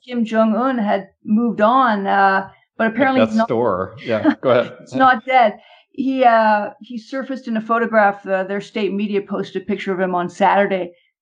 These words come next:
Speaker 1: uh, from a Friday opening of a fertilizer plant. So he was cutting a ribbon there. So, uh, he hasn't died of covid or a,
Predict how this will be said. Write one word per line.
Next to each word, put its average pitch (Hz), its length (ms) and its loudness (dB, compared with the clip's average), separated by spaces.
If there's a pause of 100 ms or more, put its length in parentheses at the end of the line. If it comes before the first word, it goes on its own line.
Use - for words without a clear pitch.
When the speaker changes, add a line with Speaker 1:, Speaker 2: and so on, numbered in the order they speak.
(140)
Speaker 1:
uh, 185 120 2
from 208 280 0
a 185 60 -8
Friday 208 680 2
opening 196 400 -4
of 190 80 -10
a 180 80 -14
fertilizer 190 520 -4
plant. 190 440 -6
So 175 160 -12
he 196 120 -4
was 185 120 -10
cutting 190 300 -4
a 175 60 -6
ribbon 180 260 -6
there. 170 220 -6
So, - 280 -8 (400)
uh, - 300 -2 (240)
he 233 160 0
hasn't 233 320 4
died 226 280 6
of 214 140 -6
covid 214 520 -4
or 190 340 -4
a, 180 360 -4